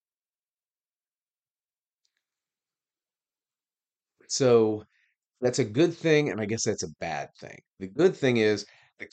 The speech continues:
competition isn't really stiff anymore, okay? You don't have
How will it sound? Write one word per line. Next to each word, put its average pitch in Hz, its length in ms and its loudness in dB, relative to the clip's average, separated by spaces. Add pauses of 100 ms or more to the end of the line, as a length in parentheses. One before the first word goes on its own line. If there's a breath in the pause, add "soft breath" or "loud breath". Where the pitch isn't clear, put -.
competition 131 680 0
isn't 95 280 -6
really 87 300 -4
stiff - 520 -6
anymore, 58 460 -18 (440)
okay? 95 300 -6
You 107 140 -4
don't 113 220 0
have 95 280 -4